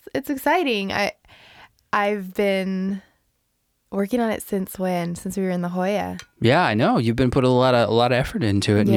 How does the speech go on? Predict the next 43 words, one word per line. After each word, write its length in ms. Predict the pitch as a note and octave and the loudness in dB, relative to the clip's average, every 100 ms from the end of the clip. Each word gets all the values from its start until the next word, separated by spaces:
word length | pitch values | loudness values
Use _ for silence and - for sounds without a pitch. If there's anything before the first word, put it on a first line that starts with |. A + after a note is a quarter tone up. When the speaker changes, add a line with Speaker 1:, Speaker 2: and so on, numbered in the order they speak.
| G2+ | 4
Speaker 1:
Yeah. 0 | G#2+ | 4
Speaker 2:
been, 180 | G2+ G#2 | 4 2
you've 160 | A2+ G#2+ | 2 4
been 240 | A#2 A2+ - - - | 4 2 -2 -20 -2
freaking 340 | G3 F3+ F#3+ | 0 2 2
stoked 340 | - - F3+ - | 0 2 2 2
about 220 | G#2 G2 | 2 2
it. 160 | G2 - | 0 -2
Speaker 1:
I'm 220 | G#3+ G#3 | -2 -2
so 240 | G3 F#3+ F3 | -2 -4 -4
stoked 380 | - D#3+ E3 - | -6 -6 -8 -6
about 240 | F3 E3+ | -4 -2
it. 240 | E3+ E3 - _ _ | -4 -6 -10 _ _
I 80 | - | 0
Speaker 2:
Gone, 120 | C3 A#2+ A#2 | 2 4 0
Speaker 1:
think 120 | - | -2
Speaker 2:
gone 160 | - A#2 | 2 2
Speaker 1:
I'm 60 | |
Speaker 2:
through 140 | G#2 A2 | 4 4
a 0 | |
lot 180 | A2 G#2+ | 4 4
of, 120 | G#2+ | 2
uh, 140 | G#2+ | 2
iterations. 600 | - A#2+ A2+ C#3+ - G2 B2 | 4 4 4 2 2 0 -2
It's 120 | - | 0
cool. 260 | C3 F3+ - | 2 2 0
Speaker 1:
Uh-huh. 380 | A3+ G#3 A3+ F4 - | -2 0 -2 -2 -4
I 100 | - | 2
Speaker 2:
Yeah. 140 | A3 | 2
Speaker 1:
have. 120 | - - | 2 0
It's, 180 | A3 - | -4 -4
it's 200 | A3 F#3+ | -8 -4
really 240 | A3+ D4+ | -2 -2
fun 360 | A#3 F#3 F3+ F3+ | -2 -4 -4 -6
because 500 | F3 F#3+ G3 F3+ - _ _ _ _ _ - | -6 -4 -2 -4 -8 _ _ _ _ _ -4
every 160 | G3+ G#3+ | -2 -2
time 200 | A3 G#3 | -2 -2
I've 160 | F3+ | -2
made 240 | F#3+ F3 F#3 | -2 -2 -2
one, 420 | G#3 A#3 B3+ C#4 - _ _ _ - _ _ _ _ _ _ - | -2 -2 -4 -6 -12 _ _ _ -20 _ _ _ _ _ _ -10
like, 240 | G3 F#3 | -4 -2
I've 220 | F3+ F3 F3+ | -2 -4 -2
done, 460 | F3+ E3+ E3+ F3 | -2 -2 -4 -8